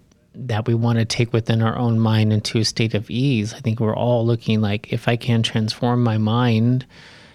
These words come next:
into a place of ease, um, even, like I said, we're not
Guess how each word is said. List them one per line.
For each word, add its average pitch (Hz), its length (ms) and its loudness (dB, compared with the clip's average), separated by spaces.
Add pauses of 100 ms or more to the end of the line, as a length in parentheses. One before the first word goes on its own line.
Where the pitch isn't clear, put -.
(180)
into 117 760 0 (420)
a 117 100 -6
place 110 420 -2
of 104 140 -2
ease, 110 720 0 (560)
um, 107 200 -4
even, 160 360 0 (200)
like 113 180 -4
I 117 40 0
said, 127 240 0
we're 110 60 0
not 123 220 0